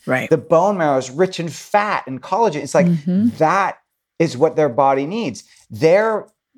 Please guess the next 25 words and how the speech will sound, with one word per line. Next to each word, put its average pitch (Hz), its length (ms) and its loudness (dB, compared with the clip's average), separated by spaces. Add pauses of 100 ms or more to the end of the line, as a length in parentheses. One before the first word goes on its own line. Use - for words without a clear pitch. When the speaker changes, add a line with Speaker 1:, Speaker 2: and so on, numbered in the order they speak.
(140)
Speaker 2:
liver 180 480 2
and 151 200 -4
kidney 214 380 -2
is 147 140 -2
not 170 280 -2
toxically 160 640 -6
burdened 147 600 0
yet. 92 320 -4 (240)
They're 139 100 2
not 170 220 2
adults. 185 500 0
They 139 100 0
haven't 156 220 0
been 156 120 -2
Speaker 1:
Mm-hmm. 151 80 -2
Speaker 2:
living 208 260 -2
very 131 180 4
long. 117 200 -2
So - 120 -6
why 143 220 0
Speaker 1:
Right. 185 80 2
Speaker 2:
would 190 100 -2
they 175 140 -2
need 175 200 -4
more 165 380 -2